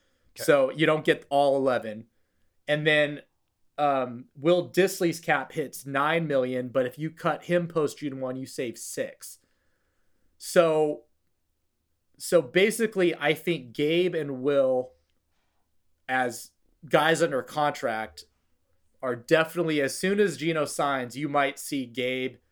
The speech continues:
Speaker 2: and Will gone, or one of the two. And then if you sign Geno, it definitely puts onus on you for not going back to re-up Blythe or Phil Haynes.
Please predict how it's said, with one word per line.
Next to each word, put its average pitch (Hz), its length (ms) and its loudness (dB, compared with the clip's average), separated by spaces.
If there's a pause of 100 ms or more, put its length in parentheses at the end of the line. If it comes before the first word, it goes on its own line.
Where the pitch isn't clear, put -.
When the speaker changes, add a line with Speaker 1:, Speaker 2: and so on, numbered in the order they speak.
(320)
Speaker 2:
and 127 220 -8
Will 123 260 2
gone, 120 380 -2
or 120 100 -2
one 131 240 0
of 123 60 -4
the 123 80 -4
two. 107 400 -8 (880)
And 139 200 -2
then 131 360 0 (1120)
if 135 120 -8
you 147 120 -4
sign 160 340 4
Geno, 139 400 0
it 120 240 -6
definitely 156 400 0
puts 156 400 -4
onus 139 340 -4
on 127 200 -4
you 123 180 -6
for 120 520 -6 (680)
not 147 500 0
going 151 380 0
back 135 440 0 (100)
to 156 140 -6
re-up 135 480 0
Blythe 131 440 -2 (1200)
or 143 600 2 (500)
Phil 127 220 2
Haynes. 135 720 -4